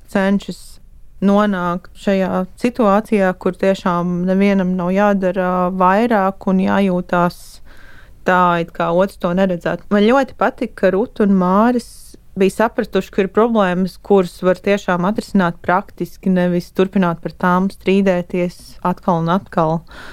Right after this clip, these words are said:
Viņiem bija grūti vienoties par to, kuram ir jātīra māja un kurš to darīs kad, tāpēc viņi izlēma, ka laba investīcija ir nolikt uz kopēju.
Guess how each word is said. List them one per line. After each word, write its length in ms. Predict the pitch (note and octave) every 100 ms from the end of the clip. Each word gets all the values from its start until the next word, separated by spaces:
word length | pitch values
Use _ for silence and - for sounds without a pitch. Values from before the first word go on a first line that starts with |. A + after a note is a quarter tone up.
| - - -
Viņiem 760 | F3 G3 G3 F#3+ F#3 F3+ F3 E3+ E3 - - - -
bija 540 | - F3+ F#3+ F#3 E3+ E3
grūti 360 | F#3 G3 A3
vienoties 380 | G#3 F#3+ F3+ E3+
par 120 | - -
to, 160 | G3 G3+
kuram 400 | - G3 E3+ D#3
ir 120 | F3
jātīra 600 | G#3 A#3+ A#3+ F#3 F#3+ F#3
māja 640 | F#3+ G#3+ A#3 C4+ C4+ G#3+
un 180 | F#3+ F#3
kurš 240 | - F#3+ -
to 140 | F3+
darīs 420 | F3 F3+ E3+ -
kad, 380 | - B3 B3+ G3 - - -
tāpēc 500 | - G3 G3 F3 -
viņi 540 | G3 F#3+ F#3+ F#3 F3 - - - -
izlēma, 500 | G3+ F#3+ F#3 E3+ E3+
ka 180 | - F3+
laba 320 | F#3+ G3 F3
investīcija 880 | G3+ G3+ - E3+ - G3 F3 E3+ - -
ir 320 | F3 F3 E3+ - - - - - -
nolikt 680 | F#3+ G3 F#3+ F3 E3+ - - -
uz 220 | - G#3 G#3+
kopēju. 640 | F3 F3 F#3+ E3 G3+